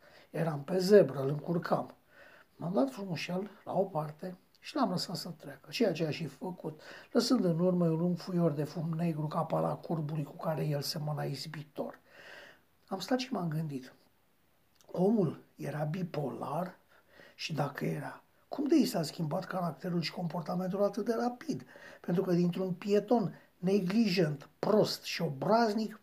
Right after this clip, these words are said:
s-a transformat în doar câteva secunde într-un șofer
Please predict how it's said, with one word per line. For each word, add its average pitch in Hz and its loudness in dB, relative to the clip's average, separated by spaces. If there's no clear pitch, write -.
s-a - -10
transformat 180 -2
în 190 -6
doar 170 -2
câteva 202 2
secunde 180 0
într-un 185 2
șofer 185 2